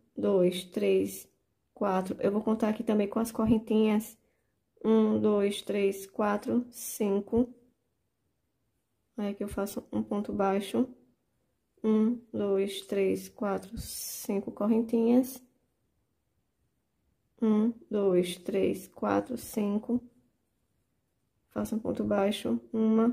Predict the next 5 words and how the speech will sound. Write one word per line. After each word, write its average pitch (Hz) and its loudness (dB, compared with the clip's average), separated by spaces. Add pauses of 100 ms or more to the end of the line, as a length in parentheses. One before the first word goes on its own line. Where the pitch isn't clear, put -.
(120)
duas, 202 0
três, 196 0
quatro, 208 -4
cinco - -4
correntinhas. 226 0